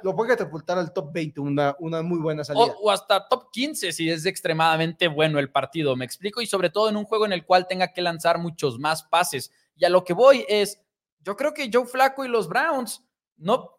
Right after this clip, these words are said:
Speaker 2: no puedes decir que, ah, van a llegar al Super Bowl y, no, y lo van a ganar, pero en los buenos días de la defensiva, los Browns pueden ser un equipo que puede ganar en playoffs y que
Speaker 1: Ujú.
Speaker 2: puede ganarle.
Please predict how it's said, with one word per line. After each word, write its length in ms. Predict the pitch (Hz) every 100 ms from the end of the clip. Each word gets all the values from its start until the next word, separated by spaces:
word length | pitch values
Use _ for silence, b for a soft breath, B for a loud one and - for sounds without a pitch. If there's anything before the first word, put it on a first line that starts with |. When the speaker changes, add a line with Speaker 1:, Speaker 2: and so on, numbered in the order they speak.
| _
Speaker 2:
no 480 | 320 330 330 320 -
puedes 280 | 254 247 233
decir 320 | 220 226 208
que, 280 | 220 196 156
ah, 140 | 190 202
van 140 | 202
a 40 |
llegar 220 | 185 175 185
al 100 | 180
Super 220 | 175 156
Bowl 200 | 165 170
y, 60 |
no, 140 | 165 147
y 300 | - 170 156
lo 100 | 151
van 160 | 170
a 80 | 170
ganar, 480 | 135 131 180 - - _ _
pero 160 | 175
en 100 | 170
los 180 | 170 156
buenos 360 | 151 254 277 151
días 300 | 202 226 175
de 80 | 170
la 120 | 156
defensiva, 800 | 139 - 123 110 165 202 285 320 - _ _ _ _
los 160 | 147 135
Browns 340 | 247 311 -
pueden 320 | 226 214 175
ser 160 | 170 175
un 80 | 165
equipo 640 | 156 160 - 156 139 -
que 100 | 127
puede 320 | - 190 180
ganar 420 | 147 120 156 170
en 140 | 151 131
playoffs 600 | 147 135 120 92 - - _ _
y 100 | 165
que 100 | 185
Speaker 1:
Ujú. 80 | 151
Speaker 2:
puede 240 | 240 277
ganarle. 760 | 214 165 185 196 208 175 -